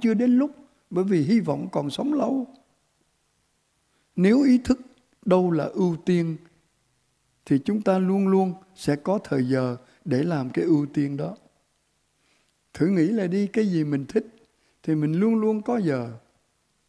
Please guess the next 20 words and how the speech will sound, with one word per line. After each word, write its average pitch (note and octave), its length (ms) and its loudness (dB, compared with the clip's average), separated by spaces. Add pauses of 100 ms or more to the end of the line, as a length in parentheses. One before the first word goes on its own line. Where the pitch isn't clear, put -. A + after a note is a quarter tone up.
(1900)
Hồi C#3+ 260 -2
mình C#3 240 -4
mới G3+ 180 -2
gặp E3 160 -4 (440)
cái G3 120 0
đối G#3 220 6
tượng D3 300 -2
yêu G#3 280 -2
thương A3 340 -4
của A#3 80 -4
mình, F#3 340 -2 (220)
sao A#3 180 -2
mình F3+ 240 -2
nhiều F3 180 0
giờ E3+ 300 -2
vậy? F#3 160 -10 (2000)
Cho E3 100 2
nên E3+ 260 2 (300)
bây F3+ 140 4
giờ C#3 220 0